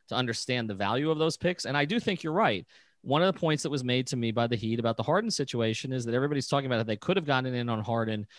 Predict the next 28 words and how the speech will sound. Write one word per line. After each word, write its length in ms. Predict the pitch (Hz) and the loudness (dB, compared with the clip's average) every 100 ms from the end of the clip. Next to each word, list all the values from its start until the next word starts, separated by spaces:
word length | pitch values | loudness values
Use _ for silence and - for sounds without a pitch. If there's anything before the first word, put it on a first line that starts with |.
| - - | -20 -10
but 100 | 117 | -4
they 140 | 117 113 | 0 0
didn't 180 | 135 | 2
want 180 | 127 120 | 2 0
to 60 | - | 0
trade 220 | 123 113 | 0 2
Robinson 480 | 110 110 110 - 110 | 2 2 0 -4 -2
and 80 | 120 | 2
Hero. 360 | 196 185 135 | 4 4 4
And 120 | 127 | 2
they're 80 | 123 | 2
like, 200 | 127 120 | 2 0
"It 80 | 123 | 0
never 200 | 151 170 | 0 2
really 180 | 170 135 | 2 0
got 360 | 110 139 214 | 2 4 4
to 120 | - 113 | 2 -2
that 400 | 104 90 107 - _ _ _ _ | -2 -2 -4 -6 _ _ _ _
necessarily 680 | 127 123 - 131 123 123 147 | -2 -2 2 2 4 4 2
because 420 | 147 127 143 127 | 0 -2 0 -2
we 240 | 117 156 | -2 -4
just 300 | 185 180 - | 0 0 -2
didn't 220 | - 160 143 | -2 0 0
have 400 | 131 147 147 127 | 0 2 0 2
what, 180 | 131 131 _ _ - | 0 0 _ _ -4
what 140 | 123 | -4
Houston 460 | 113 160 139 - 127 | 0 0 0 -2 0
wanted," 540 | 135 247 165 135 151 | 4 4 4 2 0